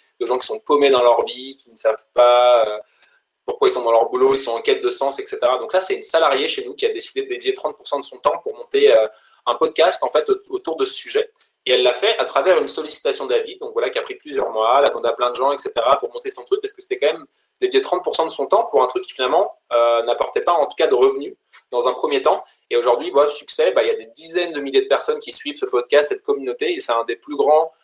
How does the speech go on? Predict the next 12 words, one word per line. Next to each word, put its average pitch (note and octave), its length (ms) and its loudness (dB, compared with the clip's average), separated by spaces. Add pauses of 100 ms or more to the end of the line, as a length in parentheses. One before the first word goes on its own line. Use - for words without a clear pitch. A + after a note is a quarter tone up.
(200)
canaux C#3+ 500 2
par A#2+ 120 4
lequel, - 280 0
en C3+ 60 0
fait, - 140 -2
des A#2+ 140 -6
bénévoles C#3+ 480 2
viennent B2 220 0
s'engager C#3+ 500 2
chez C3+ 140 -4
Make A#2 160 -8
Sense. - 380 -10